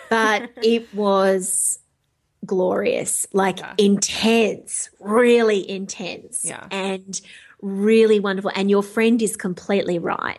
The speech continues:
Speaker 2: You know, the
Speaker 1: Yeah.
Speaker 2: dance of the tango for the woman is one of total surrender.
Speaker 1: Yeah.
Speaker 2: The man is in control.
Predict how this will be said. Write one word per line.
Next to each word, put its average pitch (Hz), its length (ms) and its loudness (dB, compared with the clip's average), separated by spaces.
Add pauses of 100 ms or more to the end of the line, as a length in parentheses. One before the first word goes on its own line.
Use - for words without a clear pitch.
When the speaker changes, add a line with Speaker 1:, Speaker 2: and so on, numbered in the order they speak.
(100)
Speaker 2:
You 190 80 2
know, 175 140 4
the 175 120 2
Speaker 1:
Yeah. 160 80 0
Speaker 2:
dance 214 420 2
of 220 140 2
the 202 80 2
tango 196 520 2
for 190 160 -2
the 180 120 2
woman 196 380 4
is 175 260 -2
one 180 340 0 (100)
of 170 220 -2 (400)
total 208 720 2 (240)
surrender. - 800 -2 (200)
Speaker 1:
Yeah. - 80 -20 (260)
Speaker 2:
The 196 100 2
man 220 520 2
is 202 480 0
in 190 540 0 (180)
control. 165 640 -2